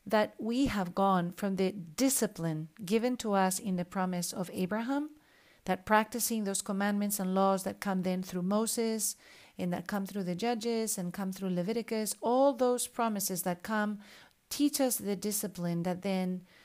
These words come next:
m-, gives us the freedom to take the promise into action when Jesus arrives as the fulfillment of that promise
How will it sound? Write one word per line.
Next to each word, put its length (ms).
m-, 240
gives 380
us 180
the 220
freedom 720
to 100
take 540
the 100
promise 760
into 400
action 640
when 200
Jesus 640
arrives 840
as 180
the 60
fulfillment 600
of 140
that 220
promise 580